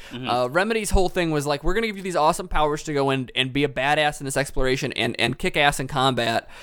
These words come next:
Speaker 2: and do with it what you can, be creative." And, and in Star Wars, there's, there's this kind of creativity in Fallen Order, but it doesn't always feel like you have the power to do what you want. Like, you can't just constantly be, be throwing your lightsaber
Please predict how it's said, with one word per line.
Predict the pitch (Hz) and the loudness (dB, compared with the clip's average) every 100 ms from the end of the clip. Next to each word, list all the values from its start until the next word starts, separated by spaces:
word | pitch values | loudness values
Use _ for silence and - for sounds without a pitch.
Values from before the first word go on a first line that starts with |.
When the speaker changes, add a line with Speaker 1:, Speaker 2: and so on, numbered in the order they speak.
| - - - | -20 -20 -6
Speaker 2:
and | - 113 113 | -2 -2 0
do | 180 | 2
with | 196 185 | 4 4
it | 165 | 2
what | 151 135 | 0 0
you | 151 | -2
can, | - 143 135 | 0 0 2
be | 147 | -2
creative." | 143 139 127 127 | -2 0 2 0
And, | - 147 | -2 -4
and | - 151 | 0 0
in | 151 | 0
Star | 233 262 | 0 2
Wars, | 226 180 | 2 0
there's, | 170 175 | -2 -4
there's | 175 196 | -2 0
this | 208 - | 0 -2
kind | - 294 | 0 0
of | 311 | 0
creativity | 240 214 196 247 233 | 0 0 0 -2 0
in | 190 | -2
Fallen | 170 143 131 | 0 0 2
Order, | 131 127 127 131 - - - - _ | 0 2 0 -2 -10 -20 -20 -20 _
but | 135 165 - | 2 2 2
it | 131 160 | -4 0
doesn't | 180 196 | 0 0
always | 202 196 175 175 | -2 0 -2 -2
feel | 160 151 | -2 0
like | 143 147 | 0 -2
you | 143 | 0
have | 139 131 123 | 2 0 -2
the | |
power | 127 - 135 131 | 2 4 2 -2
to | |
do | 123 127 | -2 -2
what | 123 | 0
you | 104 | 0
want. | 110 110 104 | -2 0 0
Like, | - | -2
you | 156 | -4
can't | 151 185 | 0 0
just | 170 165 | 0 -2
constantly | - 160 165 165 160 151 | 2 2 2 0 -2 0
be, | 143 135 | 2 0
be | 120 131 | 0 -2
throwing | 131 - 147 151 143 | -4 -4 0 2 2
your | 135 | 0
lightsaber | 131 - 131 123 123 | -2 0 -2 0 0